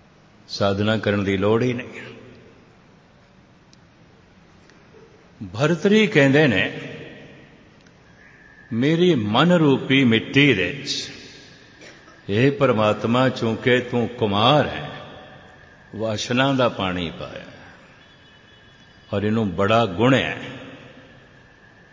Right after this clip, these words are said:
ਮਨ ਦੇ ਜ਼ਰਰੇ ਜ਼ਰਰੇ 'ਚ ਵਾਸ਼ਨਾ ਹੀ ਵਾਸ਼ਨਾ ਹੈ। ਪ੍ਰਾਰਥਨਾ ਵੀ ਮਨੁੱਖ ਦੀ ਵਾਸ਼ਨਾ ਹੈ, ਕਿਉਂਕਿ ਜਿਤਨੇ ਚਿਰ ਤੱਕ ਅਰਦਾਸ ਤੇ ਪ੍ਰਾਰਥਨਾ ਦੇ 'ਚ ਮੰਗ ਹੈ,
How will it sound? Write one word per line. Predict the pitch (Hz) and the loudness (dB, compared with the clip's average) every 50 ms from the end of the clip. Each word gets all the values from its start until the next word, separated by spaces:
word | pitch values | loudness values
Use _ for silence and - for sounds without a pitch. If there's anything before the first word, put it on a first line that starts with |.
| _ _ - _ _ _ - - _ - - | _ _ -20 _ _ _ -20 -20 _ -10 -6
ਮਨ | 110 117 123 123 117 110 | -4 -2 -2 -2 -2 -2
ਦੇ | 107 113 107 | 0 0 -2
ਜ਼ਰਰੇ | 92 82 92 113 123 123 123 131 131 123 | -2 0 0 0 0 2 2 2 2 2
ਜ਼ਰਰੇ | 107 90 104 107 101 101 110 104 | 2 2 0 0 2 2 0 -2
'ਚ | - 98 | -2 -2
ਵਾਸ਼ਨਾ | 92 92 92 90 90 - 104 107 110 | -2 -2 -2 -2 -4 -4 -4 -4 -4
ਹੀ | 107 92 | -4 -4
ਵਾਸ਼ਨਾ | 82 71 71 73 - - - 85 | -6 -8 -10 -12 -14 -14 -16 -18
ਹੈ। | - - - - - - - - - - - - _ _ _ - _ _ _ - - _ _ _ _ _ - _ _ _ _ - | -20 -20 -20 -20 -20 -20 -20 -20 -20 -20 -20 -20 _ _ _ -20 _ _ _ -20 -20 _ _ _ _ _ -20 _ _ _ _ -2
ਪ੍ਰਾਰਥਨਾ | 127 127 131 131 135 135 131 - 143 147 156 160 | 0 2 2 2 2 0 -2 -4 -2 0 0 0
ਵੀ | 156 147 151 143 | 2 0 0 2
ਮਨੁੱਖ | 131 131 127 135 123 - - | 2 2 2 0 0 -2 -4
ਦੀ | 120 113 123 117 | -2 -2 -2 0
ਵਾਸ਼ਨਾ | 104 107 107 110 104 - 127 120 110 | 0 0 0 0 0 -2 -2 -2 -2
ਹੈ, | 90 80 78 - - - - - - - - - - - | -2 -4 -6 -10 -14 -20 -20 -20 -20 -20 -20 -20 -12 -8
ਕਿਉਂਕਿ | - 110 101 - 123 123 | -8 -6 -4 -2 -2 -2
ਜਿਤਨੇ | 113 117 107 - 120 127 135 139 127 | -2 -2 -4 -2 -2 0 0 0 0
ਚਿਰ | 135 135 127 127 | 0 -2 -2 -2
ਤੱਕ | 135 139 - - | -2 -4 -4 -4
ਅਰਦਾਸ | - 110 117 117 104 98 104 113 131 147 143 - | -2 0 0 0 2 2 4 4 4 2 2 -2
ਤੇ | - - 135 123 | -2 -2 -2 -2
ਪ੍ਰਾਰਥਨਾ | - - 117 107 104 117 110 - - 120 135 143 139 | 0 0 2 2 2 2 2 0 0 0 2 2 2
ਦੇ | 123 113 110 | 2 0 -2
'ਚ | - - | -2 -4
ਮੰਗ | 92 95 117 156 180 165 135 | -2 0 2 2 2 2 2
ਹੈ, | 110 85 85 | 0 0 -4